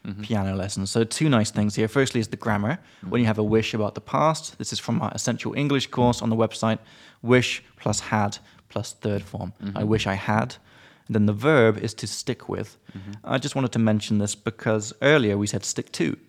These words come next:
Speaker 1: Mm-hmm.
Speaker 2: and people might be thinking, "Oh, what's the difference? Stick to, stick with." They are essentially the same. You can pretty much use them interchangeably. So,
Speaker 1: Mm-hmm.
Speaker 2: "I wish I had stuck with this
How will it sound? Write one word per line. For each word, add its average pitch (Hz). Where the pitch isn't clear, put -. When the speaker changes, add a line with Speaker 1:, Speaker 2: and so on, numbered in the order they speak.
Speaker 1:
Mm-hmm. 107
Speaker 2:
and 107
people 113
might 107
be 107
thinking, 107
"Oh, 107
what's 107
the -
difference? -
Stick -
to, 110
stick -
with." 107
They 120
are 117
essentially 120
the -
same. 101
You 113
can 107
pretty 110
much 101
use 107
them 104
interchangeably. 101
So, 107
Speaker 1:
Mm-hmm. 110
Speaker 2:
"I -
wish 110
I 110
had 101
stuck -
with 107
this -